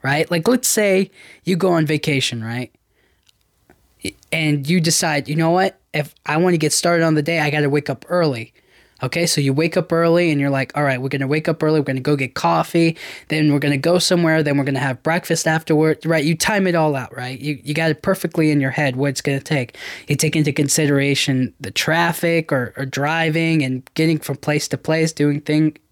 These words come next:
this after that, right? But then something happens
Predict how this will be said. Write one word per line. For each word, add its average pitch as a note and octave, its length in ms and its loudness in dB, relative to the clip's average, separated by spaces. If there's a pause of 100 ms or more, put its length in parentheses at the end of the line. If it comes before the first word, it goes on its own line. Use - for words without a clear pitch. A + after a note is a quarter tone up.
(300)
this D#3+ 220 0
after C3+ 260 -2
that, C#3+ 280 0
right? D3 340 0 (1900)
But G3 160 -2
then G3+ 200 2
something A3+ 400 2
happens D3 920 -4